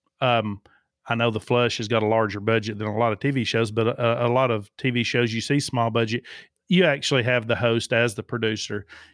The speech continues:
you know, and, you know, I've always wondered, you know, when you went into The Flush, of course, I know how you got into The Flush,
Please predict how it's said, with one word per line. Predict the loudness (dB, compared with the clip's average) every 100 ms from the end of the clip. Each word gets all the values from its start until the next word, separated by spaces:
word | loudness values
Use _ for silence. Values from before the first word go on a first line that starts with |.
| _
you | -2
know, | 2 0
and, | 0 -2 0 -4 -4
you | -2
know, | 0
I've | 0 0 2
always | 2 2 0 0
wondered, | 0 0 -2 -4
you | -4
know, | -4
when | -2 -2
you | -2
went | 0 0
into | 0 0
The | -4
Flush, | -2 2 2 2 -2
of | -8
course, | -4 -2 0
I | 0
know | 0 0
how | 2 2 0
you | -8 -2
got | 0 2
into | 0 -4
The |
Flush, | -2 0 0 -2